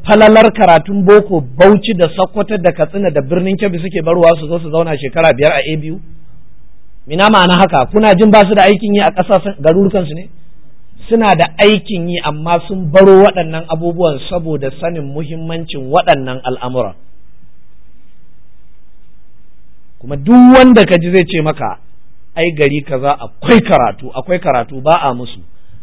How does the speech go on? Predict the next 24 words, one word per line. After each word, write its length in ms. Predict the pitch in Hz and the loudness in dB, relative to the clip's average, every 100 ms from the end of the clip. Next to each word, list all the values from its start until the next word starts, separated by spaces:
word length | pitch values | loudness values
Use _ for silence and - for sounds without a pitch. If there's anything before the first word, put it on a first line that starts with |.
| - | -10
Amma 240 | 120 151 175 | -6 0 0
je 140 | 160 | 0
ka, 100 | 156 | -4
ka 100 | 156 | -6
gani 280 | 127 127 131 | -4 -4 0
ya 180 | 139 160 | 2 4
tattare 680 | 160 - 190 - - 143 147 | 2 -2 -6 -4 0 2 4
ya 160 | 156 156 | 6 6
bar 300 | 139 156 156 | 6 2 0
komai 320 | 175 175 175 | -2 0 2
a 140 | 170 139 | 0 0
garinsu 360 | 135 151 147 | -2 -4 -6
ne 80 | 131 | -2
ya 160 | 135 135 | 2 2
je 100 | 131 139 | 2 2
ya 80 | 131 | 2
zauna. 300 | 135 131 101 - - - - - - - - - - - - - - - - | 2 0 -4 -12 -14 -12 -14 -14 -14 -14 -14 -14 -14 -14 -12 -12 -12 -12 -10
Kai 220 | - 202 208 | 2 4 6
ma 160 | 214 | 6
da 160 | 196 170 | 8 8
za 140 | 180 185 | 6 4
ka 120 | 185 | 0
iya 160 | 185 165 123 | 0 0 2
bari 320 | 147 170 | 4 4